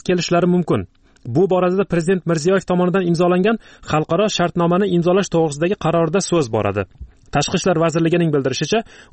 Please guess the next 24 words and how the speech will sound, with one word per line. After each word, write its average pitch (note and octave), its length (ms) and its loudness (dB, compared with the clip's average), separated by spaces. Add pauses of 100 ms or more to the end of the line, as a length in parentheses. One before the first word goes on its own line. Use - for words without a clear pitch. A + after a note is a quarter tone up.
o'n D3+ 120 0
to'rtinchi E3 420 -2
mart G3+ 200 0
kuni G#3 180 0
O'zbekiston E3+ 480 -2
tomoni F#3+ 320 2
vizasiz F#3+ 400 -2 (120)
bordi-keldi F#3 560 0
masalasida F3 440 0 (380)
ichki - 260 -2
davlat F#3 300 2
proseduralarini F#3 800 0
yakunladi C#3 460 0
va F#3+ 80 2 (340)
Prezident D#3+ 360 0
to'qqizinchi F#3+ 460 -2
mart G3+ 200 0
kuni F#3+ 200 2
Dushanbeda F3 440 0 (120)
imzolangan F3+ 560 2
fuqarolarning F3 600 0 (100)
o'zaro F#3 320 2
kelib F3+ 220 0
ketishlari F#3 340 0